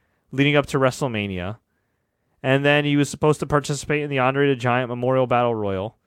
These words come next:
He suffered a concussion against Sheamus. And God bless Sheamus. I'm sure he's a nice guy, but Sheamus is the guy who concussed Daniel Bryan, concussed Christian, concussed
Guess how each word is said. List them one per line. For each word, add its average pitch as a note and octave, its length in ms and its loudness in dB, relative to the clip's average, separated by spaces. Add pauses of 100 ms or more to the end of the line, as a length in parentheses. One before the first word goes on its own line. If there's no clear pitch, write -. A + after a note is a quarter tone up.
(160)
He - 100 -4
suffered D#3+ 280 0
a D#3 40 2
concussion D#3+ 520 -2
against A#2 240 -6
Sheamus. F#2+ 560 -10 (580)
And C3 240 0
God A3+ 220 2
bless G3+ 160 2
Sheamus. A2 480 -6
I'm B2+ 80 -12
sure - 160 -4
he's D3 140 -2
a B2 40 -6
nice G#2+ 280 -2
guy, F#2+ 280 2
but F2+ 240 -6 (500)
Sheamus F#3 340 0
is E3+ 100 -6
the D#3 80 -2
guy D3 300 2
who C3 320 -2 (260)
concussed E3+ 400 -2
Daniel F3 240 2
Bryan, A#2 500 0 (1200)
concussed F3 600 -4 (320)
Christian, G2+ 540 -2 (880)
concussed - 720 0